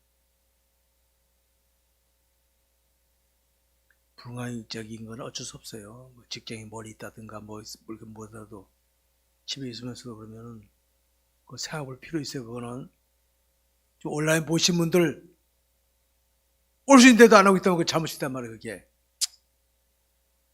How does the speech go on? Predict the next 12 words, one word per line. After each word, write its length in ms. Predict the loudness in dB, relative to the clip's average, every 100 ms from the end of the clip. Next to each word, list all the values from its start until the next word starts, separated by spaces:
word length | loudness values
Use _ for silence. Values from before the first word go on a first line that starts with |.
| _ _ _ _ _ _ _ _ _ _ _ _ _
못하는 400 | 0 4 6 6
상황이라서 500 | 4 0 0 0 -2
그런다면 300 | -2 -2 -4
이해가 260 | -2 -2 -4
돼. 260 | -8 -12 -18 _ _ _ _ _ _ _ _ _ _ _ _ _ _ _ _ _ _ _ _ _ _ _ _ _ _ _ _ _ _ _ _ _ -2
올 200 | 2 4
수 120 | 6
있는데도 340 | 6 6 6
내가 180 | 6 4
귀찮으니까 460 | 4 0 2 4 4
안 80 | 2
온다? 380 | 0 -2 -4